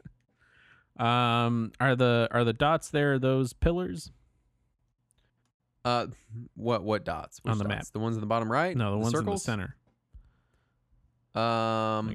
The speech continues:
Speaker 1: guess.
Speaker 2: yeah, those are gonna be pillars.
Speaker 1: Okay. Uh, and there's nobody down here?
Speaker 2: Not that you can see.
Speaker 1: Hmm. Hmm. Hmm.
Speaker 2: And the, uh, little triangles along the top are all of the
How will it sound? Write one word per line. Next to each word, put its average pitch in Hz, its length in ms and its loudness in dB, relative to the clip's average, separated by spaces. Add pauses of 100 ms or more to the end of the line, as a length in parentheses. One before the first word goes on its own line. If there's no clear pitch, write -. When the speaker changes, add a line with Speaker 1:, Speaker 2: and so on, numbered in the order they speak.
Speaker 1:
guess. - 80 -12
Speaker 2:
yeah, 98 220 -2 (100)
those 98 240 -8
are 95 60 -10
gonna 95 100 -8
be 95 140 -10
pillars. - 400 -12
Speaker 1:
Okay. - 180 -12 (1900)
Uh, 151 240 2
and 156 80 -4
there's 131 140 -4
nobody 139 200 -2
down 143 220 0
here? 156 320 -8 (1300)
Speaker 2:
Not 98 340 -4
that 104 160 -8
you 117 160 -6
can 131 460 -8
see. 196 320 -12 (1080)
Speaker 1:
Hmm. 175 280 -10 (1200)
Hmm. 160 180 -10 (2250)
Hmm. 247 160 -10 (420)
Speaker 2:
And 107 200 -4
the, 101 140 0
uh, 92 60 0
little 110 160 -4
triangles 107 440 -4
along 98 240 -4
the 92 40 -10
top 95 300 -4
are 95 80 -6
all 95 140 -6
of 90 140 -10
the 95 200 -12